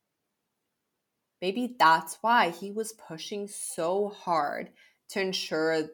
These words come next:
you know, the Iron Man suit and the tech was handed over, because then it could be used by Hydra, you know, which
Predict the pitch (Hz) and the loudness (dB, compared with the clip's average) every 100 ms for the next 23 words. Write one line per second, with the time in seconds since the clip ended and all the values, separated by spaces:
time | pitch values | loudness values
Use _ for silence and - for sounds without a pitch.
0 | - - 160 143 147 147 - 156 165 180 | -12 -8 -6 -4 0 0 0 2 2 4
1 | 170 165 156 151 147 147 - _ _ _ | 2 0 0 -2 -6 -10 -16 _ _ _
2 | _ _ - - 165 156 123 - _ _ | _ _ -10 -2 0 0 -2 -10 _ _
3 | - 165 156 156 151 - - 156 156 156 | -2 2 2 2 -2 -8 -10 -4 -4 -4
4 | - 190 - - 147 139 - - - 156 | 2 2 2 -2 -2 -2 -4 -12 -10 -8
5 | 165 175 165 151 - 196 247 247 - - | -4 -2 0 0 4 4 4 0 -2 -4
6 | - - _ - 240 240 233 202 185 247 | -8 -20 _ -4 -2 -2 -2 -2 2 4
7 | 208 160 165 - - 226 - - 214 233 | 4 0 -6 -12 -6 -6 -6 -8 2 2
8 | 233 202 202 160 170 190 185 160 147 151 | 2 -4 -2 -2 -2 -2 -2 2 2 2
9 | - 160 170 - 50 - - _ _ _ | -4 0 0 0 -4 -6 -10 _ _ _
10 | _ _ _ _ - 165 147 151 160 _ | _ _ _ _ -4 0 0 -2 -6 _
11 | _ _ _ _ _ _ _ - 190 233 | _ _ _ _ _ _ _ 2 10 10